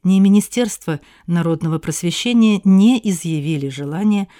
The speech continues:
приобрести священный уголок, где Пушкин пережил пик своего творчества,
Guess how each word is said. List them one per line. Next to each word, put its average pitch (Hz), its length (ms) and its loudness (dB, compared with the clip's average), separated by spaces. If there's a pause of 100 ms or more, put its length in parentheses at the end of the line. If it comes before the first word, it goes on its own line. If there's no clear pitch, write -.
(140)
приобрести 185 800 -4 (120)
священный 160 840 -2
уголок, 160 540 -6 (300)
где 160 220 -4
Пушкин 180 480 -4
пережил 160 460 -4
пик - 300 -6
своего 147 380 -6
творчества, - 720 -10